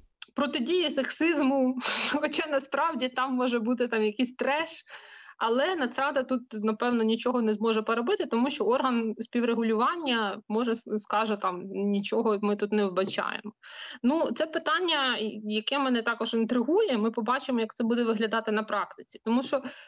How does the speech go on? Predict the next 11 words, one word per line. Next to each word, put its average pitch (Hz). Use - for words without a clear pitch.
ем, 233
я 269
би 294
хотіла, 233
щоб 214
у 226
нас 302
був 233
регулятор 233
більш, 294
ем, 202